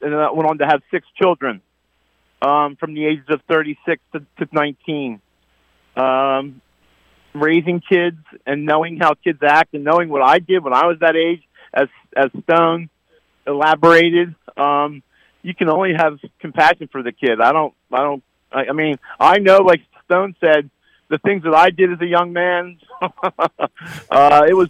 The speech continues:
different then. It's a little bit more, you know, there weren't as many things to get in trouble with, but racing,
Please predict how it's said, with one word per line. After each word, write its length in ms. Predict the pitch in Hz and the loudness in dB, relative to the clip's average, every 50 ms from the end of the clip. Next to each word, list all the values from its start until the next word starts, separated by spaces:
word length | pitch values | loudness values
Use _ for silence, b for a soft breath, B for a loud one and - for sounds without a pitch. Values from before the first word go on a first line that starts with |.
| _ - | _ 0
different 320 | 185 185 180 185 190 160 | 0 0 0 -4 -8 0
then. 200 | 185 190 185 190 | 2 2 2 2
It's 120 | 185 147 151 | 0 -2 0
a 40 | |
little 140 | 160 170 175 170 | 0 0 0 0
bit 120 | 175 165 | -2 -4
more, 380 | 175 175 175 170 165 156 143 156 - | 0 4 4 4 4 4 0 -10 -8
you 80 | 160 | -4
know, 260 | 156 147 143 139 131 _ _ b b b b | 0 0 0 0 -2 _ _ b b b b
there 80 | 151 156 | 0 2
weren't 160 | 175 190 196 | 4 4 2
as 80 | 165 160 | 2 2
many 180 | 185 190 185 180 - | 2 2 2 2 0
things 180 | 190 190 180 | 0 0 0
to 60 | 151 156 | -2 -2
get 120 | 185 170 | -2 -2
in 80 | 151 - | -2 2
trouble 280 | - 180 175 180 185 | 0 0 2 2 0
with, 180 | 185 185 185 - - | 2 2 0 0 -2
but 160 | - - 135 | -10 -6 -2
racing, 520 | 139 156 185 202 - - 220 220 220 214 | 0 0 0 0 0 0 0 0 0 -2